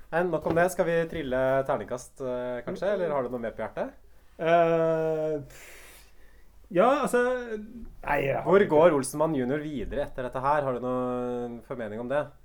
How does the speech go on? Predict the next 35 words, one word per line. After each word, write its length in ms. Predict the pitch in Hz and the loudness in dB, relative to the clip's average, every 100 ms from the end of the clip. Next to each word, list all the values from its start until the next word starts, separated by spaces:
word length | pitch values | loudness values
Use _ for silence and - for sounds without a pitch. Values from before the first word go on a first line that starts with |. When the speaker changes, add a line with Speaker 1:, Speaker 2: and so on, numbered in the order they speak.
| - - - - | -20 -20 -20 -8
Speaker 2:
Altså, 160 | 185 165 | -2 2
Speaker 1:
Du 300 | 190 185 175 | 4 6 4
som 120 | 175 | 4
er 60 | 175 | 6
Speaker 2:
når, 80 | 175 | 6
Speaker 1:
kjenner. 260 | 175 98 107 - - | 6 2 -8 -10 -6
Speaker 2:
når 280 | 151 165 160 | 4 6 6
barnehjemmet 640 | 170 147 120 117 113 127 | 4 4 2 -2 -4 -2
er, 160 | 123 123 123 | -2 -2 -2
eh, 380 | 120 120 120 120 | -2 0 -2 -2
når 60 | |
det 100 | 123 | -2
er 100 | 123 | -2
slutt? 340 | - 226 - - - - | -2 -6 -8 -20 -16 -6
Speaker 1:
Ja. 140 | 139 - | -6 -2
Speaker 2:
Tenker 200 | 180 180 | -2 0
du 40 | 165 | 0
sånn 340 | 165 156 156 | -2 -2 2
Speaker 1:
Er 140 | 143 | 4
Olsenmann, 440 | 143 135 147 139 139 | 4 2 0 0 2
er, 160 | 135 147 | 2 4
er 220 | 135 139 127 | 4 4 2
Egon 420 | 104 120 123 123 | 0 -2 -4 -6
i 160 | 127 117 | -6 -4
barnehjem 380 | 117 104 95 95 | -2 -2 -4 -10
på 80 | 127 | -10
alle 160 | 101 | -10
fi-, 160 | 92 - | -14 -12
i 40 | 110 | -10
alle 160 | 101 | -10
filmene? 380 | 90 92 120 247 | -12 -12 -10 -6
Speaker 2:
Nei, 200 | 180 202 233 | 0 0 0
eh, 260 | 220 202 | 0 0
for 120 | 202 220 | 0 -2
jeg, 320 | 214 196 | 0 0